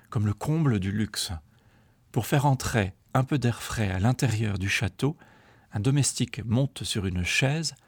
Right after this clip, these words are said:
et brise deux fenêtres. Cet acte étrange se veut somptuaire. Il glorifie la dépense, comme une insulte à la vie bourgeoise. En général,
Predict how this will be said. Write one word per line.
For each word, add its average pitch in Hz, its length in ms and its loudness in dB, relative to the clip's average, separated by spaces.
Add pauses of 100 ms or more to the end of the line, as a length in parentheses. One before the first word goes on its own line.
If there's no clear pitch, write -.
(220)
et 113 100 2
brise 139 520 2
deux 110 240 4
fenêtres. - 580 -2 (1300)
Cet - 220 -2
acte - 300 -2
étrange 135 520 0
se - 200 -2
veut 113 160 0
somptuaire. 117 800 0 (400)
Il 107 180 0
glorifie 123 500 2
la 110 100 2
dépense, 95 560 -2 (260)
comme 104 160 2
une 107 120 4
insulte 123 440 2
à 113 60 4
la 98 100 4
vie 92 140 0
bourgeoise. 87 680 -2 (1120)
En 135 60 -4
général, 101 460 2